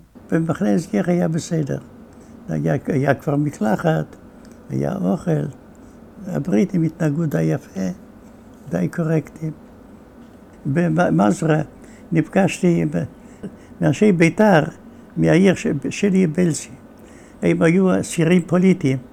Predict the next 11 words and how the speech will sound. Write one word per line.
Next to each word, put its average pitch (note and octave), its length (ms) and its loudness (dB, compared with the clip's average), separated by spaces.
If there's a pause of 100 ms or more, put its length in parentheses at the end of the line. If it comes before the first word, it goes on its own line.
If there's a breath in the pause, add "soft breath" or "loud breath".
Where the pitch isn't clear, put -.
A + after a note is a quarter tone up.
(720)
ואנחנו D#3+ 420 0
היינו, D#3+ 200 2 (800)
היינו F3+ 260 2
מדברים E3 500 2
בין E3 180 2
הגדרות. D3 640 0 (560 loud breath)
הייתי E3+ 280 2
שואל E3 280 -2
כל F#3 180 0
מיני D#3+ 280 4
דברים, D#3 460 0